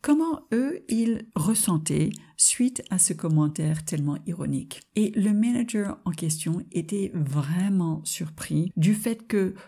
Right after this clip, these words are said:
le ton de sa voix et son commentaire, qui était assez cassant, était source de manque de prise d'initiative auprès des autres. Les autres disaient que franchement, avec un manager qui fait des commentaires comme ça,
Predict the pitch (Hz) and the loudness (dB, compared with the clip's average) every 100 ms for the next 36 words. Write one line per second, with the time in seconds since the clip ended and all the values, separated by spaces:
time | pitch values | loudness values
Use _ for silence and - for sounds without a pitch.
0 | _ 156 185 190 240 226 202 - 165 165 | _ 2 2 2 -2 0 2 2 2 2
1 | 151 156 185 - 175 180 - - 339 320 | 4 4 0 0 0 4 4 4 0 -4
2 | 240 202 190 - 185 185 - 156 240 170 | 0 2 0 2 0 0 -4 -4 0 2
3 | 156 190 156 - - - 202 - 202 202 | 2 0 -2 0 2 0 -4 -2 0 4
4 | 202 196 - 214 202 - 170 156 185 247 | 6 6 6 2 -2 0 4 6 8 6
5 | 262 - 220 - 214 196 196 180 175 175 | 4 2 -2 4 2 4 6 6 4 0
6 | 160 185 185 208 208 - 156 - 156 156 | 0 0 0 0 -4 -6 -6 -4 -2 -2
7 | 151 160 156 - - - _ _ 226 240 | -2 -2 -6 -8 -12 -14 _ _ 0 2
8 | 262 277 208 208 233 233 196 196 214 214 | 2 2 0 4 2 2 -2 -2 -4 -2
9 | - 247 262 254 185 190 196 - - - | 0 0 0 -2 -4 -4 -4 -4 -6 -10
10 | - 190 190 202 202 190 196 196 180 170 | 0 4 4 4 2 2 -2 -2 -2 0
11 | 180 180 170 170 170 170 180 175 180 208 | 0 -2 -4 -4 -6 -6 -4 0 0 0
12 | 220 | -2